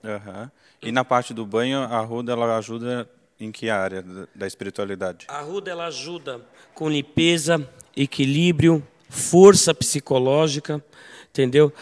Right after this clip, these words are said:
Speaker 2: Afastando a inveja, afastando energias negativas e o olhado também. É sempre bom, gente, ter um pezinho de arruda na porta de casa, viu? Muito bom, colocar a arruda e o alecrim junto.
Speaker 1: Uhum.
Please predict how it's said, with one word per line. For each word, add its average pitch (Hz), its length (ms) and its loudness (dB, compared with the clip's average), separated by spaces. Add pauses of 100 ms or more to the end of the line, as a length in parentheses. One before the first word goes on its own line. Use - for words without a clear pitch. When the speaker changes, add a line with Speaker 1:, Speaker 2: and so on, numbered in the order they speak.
(140)
Speaker 2:
Afastando 170 680 2
a 160 80 4
inveja, 135 920 4 (260)
afastando 156 520 4
energias 151 440 4
negativas 139 840 0 (240)
e 160 140 -4
o 151 60 -2
olhado 143 440 0
também. 120 440 -2 (180)
É 135 80 4
sempre 185 340 4
bom, 170 200 6
gente, 147 260 2
ter 151 80 4
um 143 60 6
pezinho 147 400 6
de 139 100 4
arruda 165 460 6
na 151 120 -2
porta 202 380 -2
de 170 140 -12
casa, 110 440 -8
viu? 139 240 -6 (600)
Muito 160 320 2
bom, 123 220 4
colocar 139 340 4
a 131 40 4
arruda 160 280 4
e 175 40 8
o 170 40 8
alecrim 165 400 2
junto. 113 540 -8
Speaker 1:
Uhum. 101 400 -18